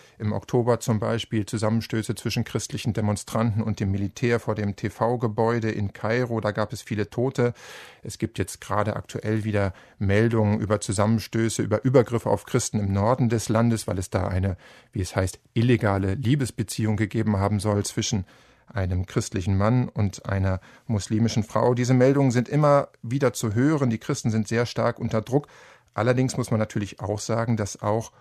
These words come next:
unter Mubarak nicht alles rosig war, äh, für die Christen.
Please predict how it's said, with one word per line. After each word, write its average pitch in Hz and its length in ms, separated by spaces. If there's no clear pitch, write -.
unter 110 400
Mubarak 110 560
nicht 104 180
alles 98 260
rosig 110 380
war, 107 300
äh, - 240
für - 340
die 104 440
Christen. 117 640